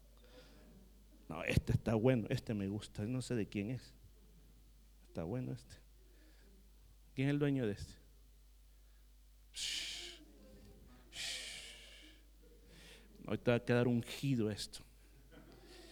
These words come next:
Entonces va el Cash Convert y le dice, "Mire, este, ¿cuánto? Mire, yo necesito dinero. Yo necesito dinero. Le quiero comprar un ring de engagement para mi novia".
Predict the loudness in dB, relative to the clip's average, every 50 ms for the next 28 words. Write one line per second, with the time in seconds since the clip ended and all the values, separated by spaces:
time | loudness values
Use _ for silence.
0 | -18 -18 -20 -20 -20 -20 -14 -4 2 4 8 8 8 8 8 10 10 10 8 10
1 | 8 6 6 6 4 4 4 4 4 4 4 4 4 4 4 4 4 4 4 4
2 | 4 4 4 4 2 2 0 2 2 4 4 6 4 4 4 4 2 2 0 0
3 | -2 -4 -4 -6 -10 -18 -20 -8 2 6 8 10 10 10 10 6 2 -2 0 2
4 | 2 2 2 0 -2 -4 -6 -10 -14 -20 -20 -20 -20 -20 -20 -20 -20 -20 -20 -20
5 | -20 -20 -20 -6 2 6 6 6 6 8 6 6 8 8 4 4 2 2 2 0
6 | 0 0 0 0 0 0 -2 -4 -6 -8 -14 -16 -18 -20 -20 -20 -20 -20 -20 -20
7 | -20 -20 -20 -20 -20 -20 -20 -20 -20 -20 -20 -20 -20 -20 -20 -20 -20 -20 -20 -20
8 | -20 -20 -20 -10 0 6 6 8 8 6 4 2 2 -2 -2 -2 -4 -4 -2 -2
9 | -2 -2 -2 -4 -4 -6 -10 -16 -20 -20 -20 -20 -20 -20 -20 -20 -20 -20 -20 -20
10 | -20 -20 -20 -20 -20 -20 -20 -12 -6 -4 -2 2 4 4 4 4 4 4 2 2
11 | 4 2 2 2 2 2 0 0 2 2 2 4 2 2 4 2 2 2 0 0
12 | 0 0 2 2 2 4 6 6 6 6 4 2 2 2 2 0 -2 -4 -2 -2
13 | 0 0 0 0 0 0 -2 -2 -4 -6 -10 -10 -12 -12